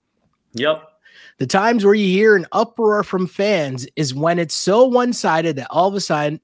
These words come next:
Speaker 2: all of a sudden, one team slash player has, quote, "no shot." But if you really think about it, those only tend to happen when the losers mess up so badly that no one in the house wants to help them.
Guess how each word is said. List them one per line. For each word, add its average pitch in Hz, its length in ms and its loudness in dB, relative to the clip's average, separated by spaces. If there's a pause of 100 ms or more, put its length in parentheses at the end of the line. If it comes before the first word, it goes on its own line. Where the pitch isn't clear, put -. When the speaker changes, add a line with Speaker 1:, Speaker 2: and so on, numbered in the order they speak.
(120)
Speaker 2:
all 180 160 0
of 208 100 -4
a 185 40 -2
sudden, 113 380 -10
one 180 240 -2
team 143 260 -8
slash 127 460 -8
player 101 260 -14
has, 107 240 -8
quote, 135 300 -4
"no 117 240 -12
shot." - 360 -8 (280)
But 123 100 -10
if 135 60 -12
you 147 80 0
really 247 220 2
think 262 180 -4
about 131 260 -6
it, 135 140 -10 (600)
those 214 280 2
only 208 180 0
tend 190 240 -2
to 190 60 0
happen 135 580 -6 (300)
when 139 160 -2
the 143 80 0
losers 165 440 2
mess 151 280 -2
up 160 120 0
so 185 360 0
badly 214 400 0
that 107 200 -8
no 139 160 -2
one 226 160 2
in 220 120 0
the 220 80 0
house 160 320 -4
wants 147 340 -6
to 151 100 -6
help 117 280 -10
them. - 200 -20